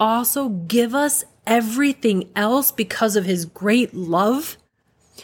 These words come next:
Who dare would accuse us whom God has chosen for his own? No one. For God himself has given us right standing with himself because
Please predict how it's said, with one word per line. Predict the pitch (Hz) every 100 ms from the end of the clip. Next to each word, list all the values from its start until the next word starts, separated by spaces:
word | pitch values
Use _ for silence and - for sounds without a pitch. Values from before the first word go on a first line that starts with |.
| - - -
Who | - 359 381 226
dare | 277 294 330 339
would | 233 226 247
accuse | - - - 294 349 415
us | 190 147 151 - - -
whom | - 254 247
God | 269 262 285
has | 262 233 202
chosen | - - - 277 302 302 226 185
for | 185 185
his | 196 -
own? | 220 294 254 160 - -
No | 240 254 294
one. | 349 320 156 151 147 _ _ - -
For | 233
God | 202 226 247 254 254
himself | 220 190 - 214 208 214
has | 202 175 170
given | 180 208 208 175
us | 165 165
right | 160 165 180 208 202
standing | - - - 190 190 190 190 190 170
with | 175 180 -
himself | 180 180 - - 160 147 139 -
because | 147 - - 170 175 185